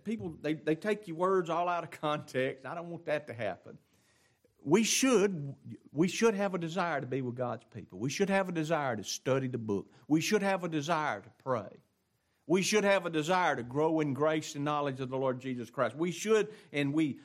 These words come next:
do seek by God's grace to do what? To live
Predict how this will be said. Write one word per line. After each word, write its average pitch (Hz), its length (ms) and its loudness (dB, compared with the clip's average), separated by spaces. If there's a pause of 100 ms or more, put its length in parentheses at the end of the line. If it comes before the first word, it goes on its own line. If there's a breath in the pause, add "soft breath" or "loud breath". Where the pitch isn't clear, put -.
(160 loud breath)
do 202 220 4
seek 214 480 2
by 139 160 2
God's 165 380 -2
grace 202 320 0
to 175 100 -12
do 190 160 2
what? 180 180 2 (200 loud breath)
To 180 100 2
live 220 480 4